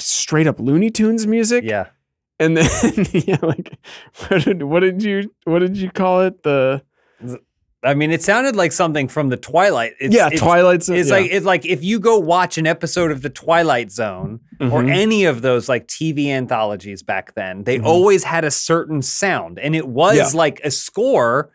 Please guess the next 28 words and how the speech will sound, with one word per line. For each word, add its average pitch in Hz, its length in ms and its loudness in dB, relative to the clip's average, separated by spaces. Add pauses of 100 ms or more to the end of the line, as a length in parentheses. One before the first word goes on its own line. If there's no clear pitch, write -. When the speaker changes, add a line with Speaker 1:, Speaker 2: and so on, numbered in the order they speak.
(140)
Speaker 1:
Mm. 156 300 0
Speaker 2:
with, 151 180 -2
like, 147 180 0
an 143 120 -6
orchestra 143 960 0
and 131 220 -2
a 120 40 -2
full 190 300 0
band 160 480 0
or 127 140 2
whatever. 110 580 -2
Speaker 1:
But 170 100 0
it 165 60 -2
sort 208 160 2
of, 180 80 4
like, 135 160 2
stings, 104 960 -4
like, 117 160 -4
it's 214 160 -2
Speaker 2:
Yeah. 185 220 4
Speaker 1:
quicker. 147 720 2
Speaker 2:
And, 127 240 -2
Speaker 1:
Yeah. 127 180 0
Speaker 2:
and 95 100 0
it 101 80 -4
mostly, 208 520 0
it, 165 280 -12
like, 180 240 -2